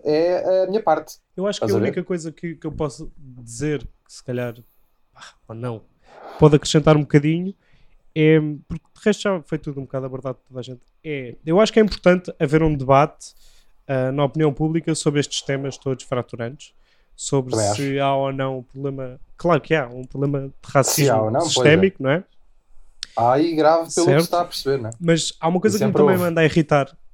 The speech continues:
Speaker 2: que, que eu não sei se não é uma consequência do vírus,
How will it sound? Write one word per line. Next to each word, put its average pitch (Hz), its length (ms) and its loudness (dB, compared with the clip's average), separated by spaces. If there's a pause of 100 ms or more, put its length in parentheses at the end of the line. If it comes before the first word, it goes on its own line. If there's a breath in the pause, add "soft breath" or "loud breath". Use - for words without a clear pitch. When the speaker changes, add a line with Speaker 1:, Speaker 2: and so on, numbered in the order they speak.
(560)
Speaker 2:
que, 143 640 -2 (480)
que - 120 0
eu 226 40 4
não 226 100 2
sei 190 160 2
se - 120 -4
não 170 80 6
é 170 40 6
uma 165 140 4
consequência 156 480 4
do 139 100 4
vírus, 139 380 0